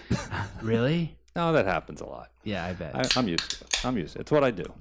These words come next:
Speaker 2: And what kind of doctor are you?
Speaker 1: I do orthopedic surgery.
Speaker 2: And what is orthopedic?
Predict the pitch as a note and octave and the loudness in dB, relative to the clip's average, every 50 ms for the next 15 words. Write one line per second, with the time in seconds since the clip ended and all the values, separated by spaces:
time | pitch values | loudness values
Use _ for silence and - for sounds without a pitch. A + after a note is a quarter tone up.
0 | - - _ _ _ _ - A2 A2 A#2 B2+ B2+ - B2+ A#2+ G#2+ G2 G2+ F#2+ G2+ | -20 -20 _ _ _ _ -2 0 2 2 2 2 2 2 2 2 2 2 2 0
1 | - - B2 A#2+ B2 C3 C3+ C3 B2 - - - _ - - - - _ - - | 0 -2 -2 -2 -2 -2 -4 -6 -8 -10 -14 -20 _ -14 -14 -14 -14 _ -4 2
2 | F2+ F#2+ F#2+ F#2 F#2+ F#2+ F#2+ - - A#2+ C3+ - - C#3+ C3 - - - G2+ E2 | 2 4 4 4 4 2 2 4 4 4 4 4 2 0 0 0 0 0 0 0
3 | - - - - - - - - - - - - _ - G2+ G2+ G#2 A2+ A2+ A2+ | 0 -4 -10 -16 -16 -14 -14 -14 -14 -14 -16 -16 _ -4 -2 0 2 2 4 4
4 | G2+ F#2 E2+ - - - - - - - - - - - - - A2 G#2+ G#2 G2+ | 2 2 0 -4 -12 -16 -18 -18 -18 -18 -20 -20 -20 -20 -12 -6 -4 -4 -4 -4
5 | - - G2 F2 - - - - - - G#2 G2 F2+ F#2 F#2 - - - - - | -6 -8 -8 -8 -8 -12 -20 -14 -8 -4 -4 -4 -2 -4 -6 -6 -6 -10 -18 -18